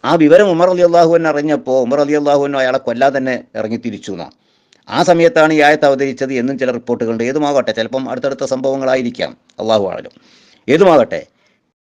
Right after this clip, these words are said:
ഇതുകൊണ്ട് ഉദ്ദേശിക്കുന്നത് വിവരം കെട്ട നിഷേധികളായ ആൾക്കാര്, അള്ളാഹുവിന്റെ ശിക്ഷയെ ഭയപ്പെടാത്ത, അള്ളാഹുവിന്റെ പ്രതിഫലം ആഗ്രഹിക്കാത്ത ആൾക്കാര്,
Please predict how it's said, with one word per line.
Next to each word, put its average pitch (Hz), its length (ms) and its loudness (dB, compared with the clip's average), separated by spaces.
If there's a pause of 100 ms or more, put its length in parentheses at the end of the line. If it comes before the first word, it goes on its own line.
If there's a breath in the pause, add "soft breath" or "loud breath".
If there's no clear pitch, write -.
(220)
ഇതുകൊണ്ട് 156 300 0
ഉദ്ദേശിക്കുന്നത് 151 840 0 (800)
വിവരം 165 400 2
കെട്ട 170 220 2 (540)
നിഷേധികളായ 175 880 4
ആൾക്കാര്, 123 580 -2 (140)
അള്ളാഹുവിന്റെ 160 460 0
ശിക്ഷയെ 160 340 -6
ഭയപ്പെടാത്ത, 131 640 0
അള്ളാഹുവിന്റെ 127 520 0
പ്രതിഫലം 147 500 -4
ആഗ്രഹിക്കാത്ത 123 600 -4
ആൾക്കാര്, 92 600 -4